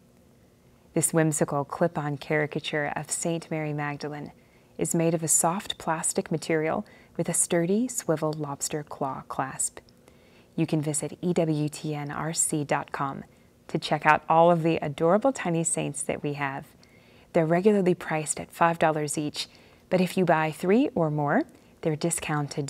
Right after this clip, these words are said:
to four dollars each when added to your cart. You'll have no trouble mixing and matching.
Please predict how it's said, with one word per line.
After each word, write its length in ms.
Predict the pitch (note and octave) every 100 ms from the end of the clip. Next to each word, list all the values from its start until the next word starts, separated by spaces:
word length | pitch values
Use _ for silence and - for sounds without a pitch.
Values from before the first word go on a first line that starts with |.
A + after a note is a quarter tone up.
| -
to 120 | - E3+
four 260 | - A#3
dollars 400 | A3 D3 D3 C3+
each 280 | C#3 C3+ -
when 120 | D3+
added 320 | D3 C#3+ C#3+
to 240 | - - D3
your 160 | C#3
cart. 380 | C#3 C#3+ - - - - - - - -
You'll 100 | D#3
have 240 | D3 C#3+
no 300 | D#3 D#3+ F3
trouble 340 | E3+ D#3+ D3+ D3
mixing 500 | D3+ - - C#3 -
and 180 | D3
matching. 540 | C#3 C3+ - - -